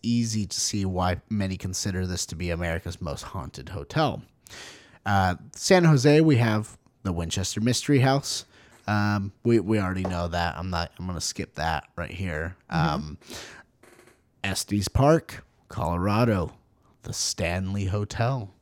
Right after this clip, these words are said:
Speaker 2: Yeah.
Speaker 1: The massive Colorado, uh, hotel, uh, served as the inspiration for Stephen King's *The Shining*. King and other guests have reported their belongings, um, are, have reported their belongings being packed and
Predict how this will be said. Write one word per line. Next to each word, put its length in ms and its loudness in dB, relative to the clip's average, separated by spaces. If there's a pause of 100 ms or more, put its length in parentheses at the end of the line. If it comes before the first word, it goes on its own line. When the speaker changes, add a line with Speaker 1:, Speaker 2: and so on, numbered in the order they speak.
(180)
Speaker 2:
Yeah. 360 6
Speaker 1:
The 60 2
massive 440 0
Colorado, 800 4
uh, 340 4
hotel, 680 2
uh, 420 0
served 380 2
as 140 2
the 100 4
inspiration 540 0
for 120 -8
Stephen 420 -6
King's 440 0
*The 120 -4
Shining*. 560 -6 (440)
King 320 2
and 140 2
other 260 2
guests 320 -2
have 120 -4
reported 560 -2
their 120 0
belongings, 840 -2 (120)
um, 520 2 (840)
are, 100 4
have 300 4
reported 440 0
their 120 2
belongings 640 -2
being 340 -6
packed 580 -2
and 160 -2